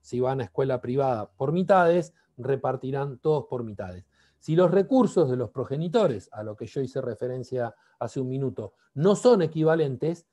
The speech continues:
aquel que cuenta con mayores ingresos debe pasar una cuota alimentaria al otro, y ahí es donde vamos a contemplar esa desigualdad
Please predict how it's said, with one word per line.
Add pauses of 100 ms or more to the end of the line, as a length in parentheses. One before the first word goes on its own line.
(260)
aquel
que
cuenta
con
mayores
ingresos (280)
debe
pasar
una
cuota (120)
alimentaria
al
otro, (180)
y
ahí
es
donde
vamos
a
contemplar (240)
esa
desigualdad